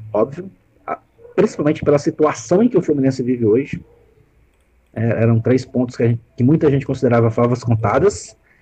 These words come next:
mas é como eu disse: bem-vindos à Série A.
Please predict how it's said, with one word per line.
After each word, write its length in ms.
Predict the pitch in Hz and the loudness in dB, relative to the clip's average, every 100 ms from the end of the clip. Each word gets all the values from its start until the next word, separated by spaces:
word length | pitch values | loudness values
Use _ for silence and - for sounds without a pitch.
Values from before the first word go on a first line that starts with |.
| _ _ _ - | _ _ _ -6
mas 140 | 117 120 | 0 2
é 40 | |
como 160 | 131 196 | 2 4
eu 120 | 311 | 4
disse: 360 | - - - _ _ _ _ _ _ _ _ _ _ _ - | 2 -2 -16 _ _ _ _ _ _ _ _ _ _ _ -12
bem-vindos 540 | 107 131 131 110 104 | -2 2 2 2 0
à 60 | 120 | 0
Série 260 | 127 262 339 | 0 0 0
A. 180 | - | -2